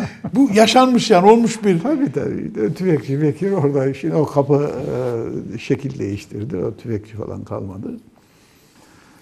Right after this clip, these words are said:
Speaker 2: Yani yırtılan tüfekçi Bekir'in yakası lafı gereği işte yırtılan, e, gariban vatandaş, halk.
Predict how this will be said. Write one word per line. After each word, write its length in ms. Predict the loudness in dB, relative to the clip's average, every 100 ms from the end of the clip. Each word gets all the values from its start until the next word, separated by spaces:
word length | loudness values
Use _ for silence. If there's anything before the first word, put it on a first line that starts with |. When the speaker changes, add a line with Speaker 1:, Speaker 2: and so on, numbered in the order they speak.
| _ _ _ _ _ _ _ _ _ -2
Speaker 2:
Yani 220 | 2 4
yırtılan 920 | 4 4 2 2 2 4 4 2 -2 -12 -10 -8 -8
tüfekçi 460 | 0 2 2 0 0
Bekir'in 400 | 0 0 0 2
yakası 500 | 0 0 -2 0 0
lafı 480 | 0 2 0 2 -2
gereği 680 | -2 0 0 0 0 -2 -4
işte 260 | -10 -4 -4
yırtılan, 840 | -2 0 -2 -4 -4 -4 -4 -8 -12 -20 _ _ _
e, 60 | -14 -14 -14 -16 -16 -16 -16 -16 -16 -18 -20 _ -10
gariban 460 | -6 -4 -6 -8
vatandaş, 600 | -8 -8 -8 -8 -8 -10
halk. 540 | -12 -12 -12 -14 -20